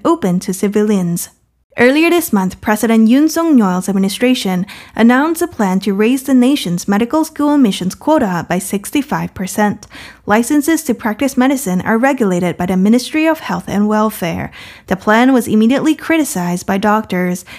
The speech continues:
who took to the streets with signs that read, "End of healthcare." The protesters say South Korea has enough doctors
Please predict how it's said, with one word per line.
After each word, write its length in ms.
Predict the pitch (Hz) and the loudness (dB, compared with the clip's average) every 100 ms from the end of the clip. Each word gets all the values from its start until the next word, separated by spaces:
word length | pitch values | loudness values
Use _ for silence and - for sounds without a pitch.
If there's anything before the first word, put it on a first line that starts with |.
| - | -4
who 120 | 240 | -2
took 240 | 226 311 302 | 0 0 0
to 140 | 359 | 0
the 80 | 349 | 0
streets 360 | 349 202 190 - | 0 -2 -2 -4
with 160 | 185 | -6
signs 380 | - 226 254 277 | -2 0 2 2
that 140 | 302 | 0
read, 420 | 208 180 175 180 - | 0 -2 -2 -4 -2
"End 340 | 208 233 269 - | 2 4 2 2
of 180 | 240 247 | -2 -2
healthcare." 720 | - 220 - - 196 123 104 - - - | -4 -4 -4 -8 -6 -4 -8 -12 -18 -16
The 100 | - | -6
protesters 640 | 202 226 262 240 - 196 202 | 0 2 2 0 -2 -2 -2
say 280 | - 202 202 | 0 0 0
South 320 | 226 240 - | 0 -2 -2
Korea 400 | 302 302 311 233 | 0 2 2 2
has 180 | 226 214 | 0 0
enough 380 | 226 233 254 | 2 2 2
doctors 640 | 226 226 254 - 202 196 | 0 0 -2 -4 -2 -4